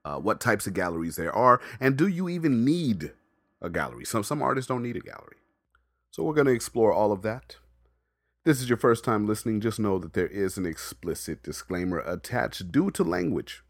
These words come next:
right? Now, I'm no N W A or Lil Wayne,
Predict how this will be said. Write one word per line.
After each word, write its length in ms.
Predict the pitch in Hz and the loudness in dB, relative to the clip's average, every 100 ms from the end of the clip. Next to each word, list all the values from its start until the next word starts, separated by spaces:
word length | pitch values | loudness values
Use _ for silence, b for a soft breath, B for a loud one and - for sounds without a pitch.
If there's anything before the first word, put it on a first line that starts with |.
| _ _ _ _ _ _ _ _ | _ _ _ _ _ _ _ _
right? 220 | 110 139 - _ | -8 -8 -10 _
Now, 120 | - 127 | -6 -2
I'm 100 | 135 | 4
no 340 | 120 117 104 b b b | 4 4 0 b b b
N 160 | 110 95 | 2 6
W 400 | 90 82 78 92 | 4 4 2 4
A 220 | 92 87 | 4 2
or 440 | 64 71 67 67 b b b | -2 -2 -4 -6 b b b
Lil 140 | 113 107 | 0 0
Wayne, 420 | 101 120 98 113 | 2 0 -2 -6